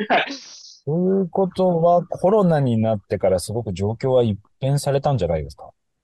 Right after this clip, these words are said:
Speaker 1: あ、そうですね。な-、二千二十年、あ、二千二十年ですね。二千二十年に入ったタイミ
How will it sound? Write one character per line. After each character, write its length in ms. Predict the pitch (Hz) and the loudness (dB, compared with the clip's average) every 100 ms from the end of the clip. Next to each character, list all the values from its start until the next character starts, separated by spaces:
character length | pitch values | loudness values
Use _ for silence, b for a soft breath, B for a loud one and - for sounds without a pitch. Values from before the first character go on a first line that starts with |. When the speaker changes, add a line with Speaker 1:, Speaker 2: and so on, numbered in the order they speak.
| - | -8
Speaker 1:
あ、 260 | 120 - - | -6 -6 -6
そ 320 | - 226 202 | 0 4 4
う 20 | |
で 80 | 147 | 2
す 160 | - | 0
ね。 420 | 135 185 151 - - | 2 4 2 0 -4
な-、 100 | 165 | -2
二 160 | 160 165 | 0 0
千 380 | 208 208 170 | 2 2 2
二 120 | 156 151 | 0 2
十 300 | 190 381 320 | 4 4 4
年、 360 | 269 220 196 - _ _ _ _ | 2 0 -2 -8 _ _ _ _
あ、 220 | 127 127 - | -4 -4 -2
二 80 | 120 | -2
千 160 | 165 | 2
二 80 | 123 | 2
十 120 | 120 | 2
年 100 | 95 | 0
で 60 | - | -2
す 100 | - | -4
ね。 120 | 220 | -2
二 100 | 151 | -2
千 160 | 160 156 | 0 0
二 80 | 156 | 0
十 160 | 233 | 0
年 120 | 175 | 0
に 60 | 113 | 0
入 280 | - 147 120 | 0 -2 -2
っ 20 | - _ | -6 _
た 140 | 107 | -8
タ 220 | - 113 | -4 -4
イ 120 | 110 107 | -2 -2
ミ 320 | 107 107 | -4 -4